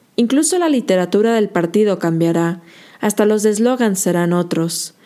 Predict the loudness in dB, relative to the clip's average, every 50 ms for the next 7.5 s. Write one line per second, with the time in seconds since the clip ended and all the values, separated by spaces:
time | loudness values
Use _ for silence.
0 | _ -20 -20 -20 -20 -20 -20 -20 _ _ 0 0 2 2 0 0 0 -2 -2 0
1 | 0 0 2 2 2 0 0 0 -2 0 0 0 0 2 2 0 0 0 -2 -2
2 | -6 -10 -16 -20 -20 -20 -20 _ -2 0 0 2 2 2 2 2 2 2 2 2
3 | 2 0 0 0 0 -2 -2 -2 0 0 2 2 0 0 0 0 -2 -2 -2 -2
4 | 0 0 0 0 -2 -2 0 2 2 2 2 0 -2 -6 -12 -20 -20 -20 -20 -20
5 | -20 -20 -6 _ 0 2 2 2 2 0 -2 -2 0 0 0 -2 0 0 0 2
6 | 2 2 2 2 2 0 -2 0 0 0 0 2 2 0 0 0 -2 -4 -4 -4
7 | -2 -2 -4 -4 -2 0 0 0 0 -4